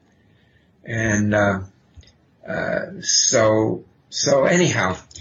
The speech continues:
I guess trying to get back to the basic subject, how we navigate, differentiate and navigate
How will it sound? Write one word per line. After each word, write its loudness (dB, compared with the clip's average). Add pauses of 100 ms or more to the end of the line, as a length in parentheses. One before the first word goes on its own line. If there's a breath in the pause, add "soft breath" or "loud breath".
(320 loud breath)
I -10
guess -2
trying -2
to -4
get -2
back -2
to -6
the -6
basic -6
subject, -4 (460 soft breath)
how 0
we -2
navigate, -2 (1200)
differentiate -2
and -6
navigate -2